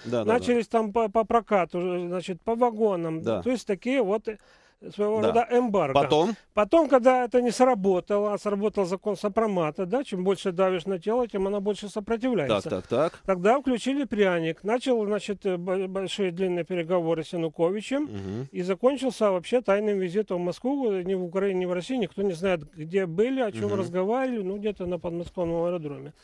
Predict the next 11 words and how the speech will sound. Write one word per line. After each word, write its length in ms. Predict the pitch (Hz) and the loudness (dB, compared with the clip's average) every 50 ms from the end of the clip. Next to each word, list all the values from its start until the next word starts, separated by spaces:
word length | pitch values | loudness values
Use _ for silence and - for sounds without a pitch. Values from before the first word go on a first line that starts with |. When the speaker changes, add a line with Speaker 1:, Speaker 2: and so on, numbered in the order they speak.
| _ _ | _ _
Speaker 2:
И 60 | 123 | -8
Speaker 1:
Мгм. 80 | 117 120 | -4 0
Speaker 2:
что 120 | - 247 | 2 2
пообещал 720 | 226 247 240 240 226 262 240 - - - 160 127 117 120 - _ | 4 4 2 0 0 -2 -4 -6 -6 -8 -10 -10 -10 -14 -18 _
Speaker 1:
Мгм. 340 | - 104 101 110 113 131 156 | -14 -12 -10 -8 -6 -6 -6
Speaker 2:
Путин. 320 | 165 131 - - 127 123 - _ _ _ _ _ _ - | -8 -8 -12 -14 -16 -16 -18 _ _ _ _ _ _ -2
Значит, 340 | 214 233 180 - 156 135 - - - - - - - - - _ _ _ _ _ _ _ _ - | 0 0 0 -2 -6 -8 -8 -12 -20 -20 -20 -20 -20 -20 -20 _ _ _ _ _ _ _ _ -6
теперь 240 | 214 - 285 269 | 0 0 0 2
смотрите, 640 | 214 254 269 254 - 269 226 175 - 160 139 135 - - | 4 4 4 4 4 2 2 2 0 -2 -4 -4 -8 -8
сейчас 560 | - 220 208 - 262 269 302 302 254 - - | -6 -6 0 4 4 4 4 2 -2 -6 -8
вот, 460 | 185 175 190 226 247 269 262 - _ | -6 -2 2 2 2 2 0 -4 _